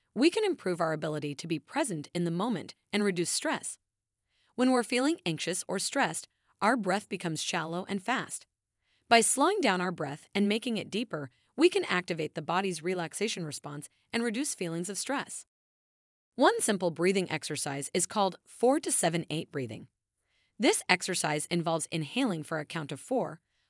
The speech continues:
holding the breath for a count of seven, and exhaling for a count of eight. This exercise can be done seated or lying down and can be done for a few minutes at a time. It can be helpful to close your eyes while doing this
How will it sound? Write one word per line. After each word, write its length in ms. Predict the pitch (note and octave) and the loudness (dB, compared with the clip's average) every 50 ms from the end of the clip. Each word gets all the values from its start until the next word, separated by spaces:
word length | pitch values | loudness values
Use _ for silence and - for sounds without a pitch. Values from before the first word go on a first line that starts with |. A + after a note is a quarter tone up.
| _ _ | _ _
holding 260 | - C4 D4 C#4+ G#4 A#4 | 0 2 4 4 4 2
the 120 | A#4 F#4 A3+ | 2 0 0
breath 240 | F3 D3+ D3+ - | -2 -2 -4 -6
for 160 | - - E3+ D3+ | -6 -4 -4 -4
a 40 | |
count 280 | - - - D#3 D3+ - | -4 -6 -8 -6 -6 -4
of 80 | E3 - | -2 0
seven, 400 | - B3+ D4 B3+ E3+ A#2+ - - _ _ _ _ _ _ | 2 2 2 0 -2 -6 -10 -16 _ _ _ _ _ _
and 140 | - G3+ - - - | 0 0 2 4 2
exhaling 560 | D4 F4+ - - - F#3+ E3+ D#3+ D#3+ D#3+ D#3+ | 2 2 2 -2 -2 -2 -2 -2 -4 -6 -4
for 120 | - E3+ | -4 -4
a 60 | D#3+ D3+ | -4 -4
count 260 | - - D3+ D3 D3 | -6 -8 -8 -8 -6
of 120 | D#3+ F3+ | -6 -4
eight. 260 | A3+ B3 - - - - _ _ _ _ _ _ _ _ _ _ _ _ _ _ _ _ _ | -4 -4 -6 -8 -14 -20 _ _ _ _ _ _ _ _ _ _ _ _ _ _ _ _ _
This 280 | - G3 C#4+ A4 - - - | 0 2 2 2 2 2 0
exercise 580 | - F#3 - - F3+ E3 - - D3+ D3+ D3 | 0 0 2 0 -4 -2 -2 -2 -2 -4 -4
can 140 | - - F3 | -4 -2 -2
be 80 | E3 E3+ | 0 0
done 220 | D#3 E3+ D#3 D#3+ | 0 0 -2 -2
seated 400 | D#3+ - - - F3 F3 G#3+ A#3 - - | -4 -6 -4 -4 -2 -2 -2 -2 -2 -2
or 100 | F#3+ F3 | -2 -2
lying 300 | D#3+ D#3+ D#3 D#3 D#3 E3+ | -2 -2 -4 -4 -4 -2
down 360 | F3+ B3 C4 G#3+ D3+ D3+ E3 - _ _ _ _ - | 0 0 0 0 -2 -6 -12 -16 _ _ _ _ -2
and 140 | G#3+ G#3 | 0 0
can 100 | - B3+ | 2 2
be 140 | B3+ C4+ C#4 | 2 2 2
done 240 | A3+ C4+ D#4+ F#4+ F#4 | 4 2 2 2 0
for 160 | - G3+ F3 | -2 -2 -2
a 40 | D#3 | -2
few 280 | - - - G#3 B3 C4+ | -4 -4 -2 0 2 2
minutes 260 | A3+ E3+ D#3 D3+ - | 2 0 -2 -4 -6
at 80 | E3 | -8
a 60 | D#3+ D3+ | -8 -8
time. 400 | - - C#4 C4+ E3 - - - _ _ _ _ _ _ _ _ _ _ _ _ _ _ _ _ _ | -6 -6 -4 -4 -4 -6 -10 -14 _ _ _ _ _ _ _ _ _ _ _ _ _ _ _ _ _
It 140 | B3+ D#4 - | 0 2 2
can 80 | A4+ | 4
be 140 | A4+ A#4 G#4 | 4 4 4
helpful 280 | C#4+ G3 E3+ - - F3 | 2 0 -2 -2 -4 -4
to 120 | F3 D#3 | -4 -4
close 240 | - - E3+ E3 D3+ | -2 -2 -2 -2 -2
your 100 | E3 D3+ | -4 -4
eyes 300 | - F3 D#3 C#3+ C#3 - | -4 -4 -4 -4 -4 -6
while 120 | E3 D#3+ D#3+ | -6 -6 -4
doing 260 | D3+ F#3 G#3 G#3+ G3 | -4 -2 -2 -2 -2
this 120 | F3 - | -4 -4